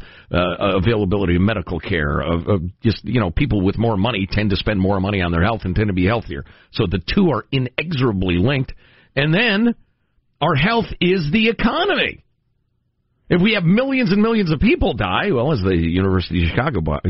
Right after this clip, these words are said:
boys pointed out, we'll lose eight trillion dollars. So I don't, I just don't, I, it's, there needs to be less dumbness. I don't know exactly how to achieve that.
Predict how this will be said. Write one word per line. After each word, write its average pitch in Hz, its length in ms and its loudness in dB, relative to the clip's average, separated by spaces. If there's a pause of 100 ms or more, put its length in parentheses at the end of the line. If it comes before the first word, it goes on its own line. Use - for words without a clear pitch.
(100)
boys 82 340 0
pointed 80 280 -2
out, 92 260 -2
we'll 101 200 0
lose 110 220 2
eight 127 160 -4
trillion 147 380 0 (140)
dollars. 170 320 -2
So 98 200 0 (400)
I 135 120 -2
don't, 135 260 0
I - 320 -8
just 113 220 0
don't, 113 260 0
I, 98 140 -4
it's, - 480 -4 (140)
there 214 140 2
needs 240 600 0
to 220 80 0
be 190 220 0
less 175 360 0
dumbness. 113 800 -2 (560)
I 139 60 2
don't 240 240 0
know 233 140 2
exactly 170 640 -2
how 170 260 2
to 156 80 4
achieve 202 480 0
that. 220 280 -2